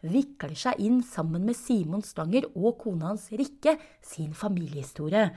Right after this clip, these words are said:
I tillegg til det så kommer Thorvald Steen og snakker om å få til det umulige, om hvordan, eh, eh, den norske forfatterforeninga sammen med foreninga Penn jobba for og faktisk klarte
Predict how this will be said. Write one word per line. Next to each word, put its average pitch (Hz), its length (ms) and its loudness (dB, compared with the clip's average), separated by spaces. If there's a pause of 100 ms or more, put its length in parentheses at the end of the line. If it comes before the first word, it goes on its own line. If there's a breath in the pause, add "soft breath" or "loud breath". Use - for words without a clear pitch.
(320 loud breath)
I 196 60 -6
tillegg 180 400 0
til 240 100 2
det 285 140 6
så - 100 -12
kommer 226 240 -2
Thorvald 190 360 -2
Steen 277 360 4
og 190 80 -4
snakker 247 380 -4
om 196 100 0
å 226 60 -6
få - 440 2
til 139 120 -10
det 180 100 0
umulige, 208 560 4 (420 loud breath)
om 202 140 0
hvordan, 220 400 2
eh, 175 300 -2 (420 loud breath)
eh, 175 220 2
den 220 220 6
norske 254 320 2
forfatterforeninga 220 1000 -2
sammen 185 380 -2
med 262 320 2 (260 loud breath)
foreninga 226 600 -2
Penn 320 280 4 (280 loud breath)
jobba 185 420 4
for 311 260 4
og 214 100 -4
faktisk - 540 -6
klarte 269 420 2